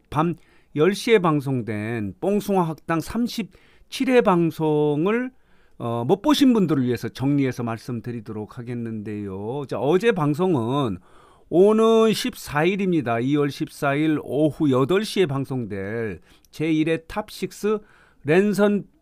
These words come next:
팬미팅을 준비하기 위한 준비 모임 일환으로 씨에이 활동이라고요. 각자 활동을 하는 겁니다.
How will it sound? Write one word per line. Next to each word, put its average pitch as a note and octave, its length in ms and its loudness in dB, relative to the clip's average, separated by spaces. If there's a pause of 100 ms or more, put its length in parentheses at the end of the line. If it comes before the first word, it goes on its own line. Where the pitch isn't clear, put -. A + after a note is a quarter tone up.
팬미팅을 G#3+ 1160 0
준비하기 D#3 920 -4
위한 B2+ 320 -4 (300)
준비 G#3+ 580 -2
모임 D3+ 580 0
일환으로 A2 1000 -4 (320)
씨에이 A#3 640 4
활동이라고요. C#3 880 -4
각자 - 500 0
활동을 D#3+ 420 -6
하는 A2 160 -10
겁니다. F#2+ 840 -12